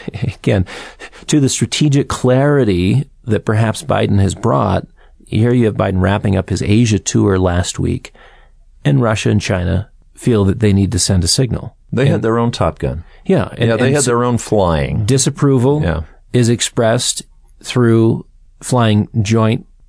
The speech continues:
Speaker 1: long-range nuclear-capable bombers near the Japanese and South Korean air defense zones.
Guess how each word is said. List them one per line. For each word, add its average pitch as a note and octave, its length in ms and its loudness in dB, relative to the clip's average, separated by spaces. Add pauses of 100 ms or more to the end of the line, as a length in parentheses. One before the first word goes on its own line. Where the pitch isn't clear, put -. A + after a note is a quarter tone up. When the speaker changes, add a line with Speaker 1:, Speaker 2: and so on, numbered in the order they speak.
Speaker 1:
long-range G#2 640 2
nuclear-capable F#2 720 -2
bombers F#2+ 580 0 (480)
near A2 220 4
the G2 60 -4
Japanese G2 540 2
and F#2 100 0
South F#2 240 0
Korean F2+ 320 0
air F#2 180 -2
defense G#2 380 -2
zones. - 500 -10